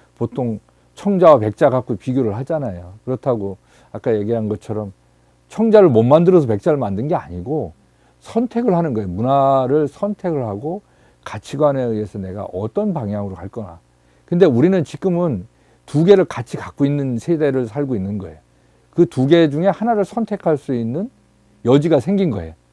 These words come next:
그게 앞으로의 우리가 이 세계문화유산 그걸 보존하고 관리하는 이유예요. 그냥 과거 거니까 보존하자가 아니라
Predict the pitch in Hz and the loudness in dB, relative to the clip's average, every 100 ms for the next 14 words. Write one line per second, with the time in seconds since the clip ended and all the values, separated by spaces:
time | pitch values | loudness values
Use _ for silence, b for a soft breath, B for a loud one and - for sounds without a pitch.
0 | _ _ _ _ _ 170 180 180 113 - | _ _ _ _ _ 0 6 8 8 2
1 | 170 175 160 139 120 127 131 117 104 107 | 4 6 6 6 4 2 0 0 -4 -6
2 | 104 165 165 165 151 127 110 101 90 - | -6 -4 -4 -2 -2 -4 -4 -8 -10 -16
3 | b b b 120 123 113 110 117 143 127 | b b b -2 0 0 0 2 2 2
4 | 117 - 101 120 127 131 95 101 143 131 | 0 -4 -4 -2 -2 -4 -4 -2 0 0
5 | 92 85 87 _ _ _ _ _ 113 113 | -2 -12 -20 _ _ _ _ _ -6 -4
6 | 101 - 117 147 160 143 139 117 - 113 | -4 -2 2 2 2 0 0 0 -2 -2
7 | 135 135 127 107 87 95 120 | 2 2 2 -2 -6 -6 -8